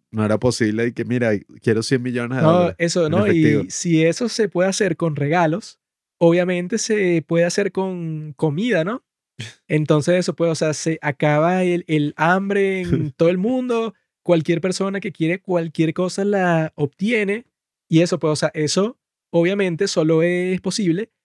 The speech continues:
Speaker 2: a través de la magia. Entonces, o sea, te implican que este tipo, bueno, usó la magia para darle a todo el mundo exactamente lo que quiere en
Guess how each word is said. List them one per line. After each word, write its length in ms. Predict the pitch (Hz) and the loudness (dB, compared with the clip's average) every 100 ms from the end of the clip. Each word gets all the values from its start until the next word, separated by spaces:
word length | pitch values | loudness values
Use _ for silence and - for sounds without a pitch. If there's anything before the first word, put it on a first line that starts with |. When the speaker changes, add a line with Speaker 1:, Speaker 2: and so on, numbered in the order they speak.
| _ _ - | _ _ 0
Speaker 2:
a 160 | 165 156 | 0 2
través 340 | 156 147 147 | 2 0 0
de 80 | 196 | -2
la 140 | 170 | -2
magia. 420 | 156 160 147 120 _ _ _ 160 | -2 -4 -6 -12 _ _ _ -10
Entonces, 400 | 135 139 156 160 | -6 -2 0 0
o 80 | |
sea, 140 | 156 151 | 0 -2
te 200 | 151 - | -4 -4
implican 520 | 151 151 156 147 190 | -4 0 2 2 0
que 120 | 190 175 | -4 -6
este 220 | 151 170 | -4 -2
tipo, 240 | 175 165 | -2 -2
bueno, 260 | 180 170 147 _ _ - | -2 -2 -6 _ _ -4
usó 260 | 165 202 | -2 2
la 100 | 156 | 0
magia 360 | 185 180 175 220 | 0 0 0 -2
para 200 | 196 160 | -2 -2
darle 420 | 147 147 160 190 | -2 -2 -2 -2
a 80 | 175 | -2
todo 200 | - 180 | -2 -4
el 60 | 214 | -2
mundo 360 | 214 202 277 _ _ _ | -4 -4 -6 _ _ _
exactamente 680 | 170 - 160 147 180 185 202 | -4 -2 -4 -4 -4 -2 -2
lo 160 | 208 | -2
que 120 | 180 151 | -4 -4
quiere 240 | 185 190 | -2 -2
en 280 | 170 165 | -6 -10